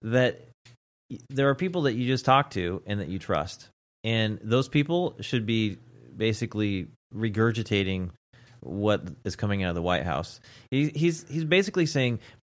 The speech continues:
the goal here for the, the White House is to, um, to reach those influencers,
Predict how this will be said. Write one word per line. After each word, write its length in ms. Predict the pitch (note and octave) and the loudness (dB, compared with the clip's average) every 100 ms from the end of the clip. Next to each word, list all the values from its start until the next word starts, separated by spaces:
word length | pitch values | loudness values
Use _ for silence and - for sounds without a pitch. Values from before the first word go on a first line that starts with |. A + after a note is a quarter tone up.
| - _ - - | -20 _ -20 0
the 120 | D3+ | 2
goal 340 | C3+ C#3+ G3 A3+ | 4 6 8 8
here 540 | E3+ B2+ A#2+ A#2 A2 - - | 8 8 8 6 2 -8 -6
for 140 | C3 | -2
the, 320 | A2+ G#2 E2+ F#2+ | 4 4 2 -2
the 120 | A2+ | 0
White 220 | A2+ A#2 | 2 2
House 360 | A#2 F#2+ F#2+ - | 2 2 0 -2
is 240 | A2+ G#2+ | -4 -4
to, 440 | - A2+ A2 G#2 - - _ _ - | -2 0 2 0 -4 -20 _ _ -8
um, 320 | A#2 G#2 F2+ - | -6 -4 -8 -8
to 100 | A#2+ | -4
reach 300 | A2+ D3 - | -2 -2 -2
those 340 | - A2+ F#2 - | 2 2 2 -6
influencers, 840 | A#2+ A#2+ - G2 F#2 - D2+ - | -2 -2 0 -2 -2 -4 -8 -10